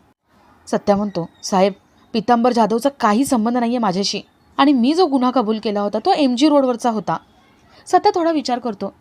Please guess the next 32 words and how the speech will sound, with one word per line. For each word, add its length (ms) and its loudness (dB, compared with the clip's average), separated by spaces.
सत्या 320 -6
म्हणतो, 420 -6
"कोणीतरी 440 -4
मुद्दाम 340 2
माझ्या 200 2
जीवावरती 440 0
उठले, 280 -2
पण 100 0
कोण 280 2
करत 240 4
असेल 240 0
हे 100 0
सगळं? 260 -4
कुठून 280 -2
दुर्बुद्धी 420 0
सुचली 360 -4
आणि 140 2
मी 80 2
या 180 4
सगळ्यामध्ये 440 0
अडकून 320 0
पडलोय?" 300 -2
"खरं 280 0
तर 100 2
साखरे, 560 0
जाधव 360 2
या 140 2
दोघांशी 440 0
माझा 180 0
काहीही 440 0
संबंध 340 -4
नाहीये." 300 -4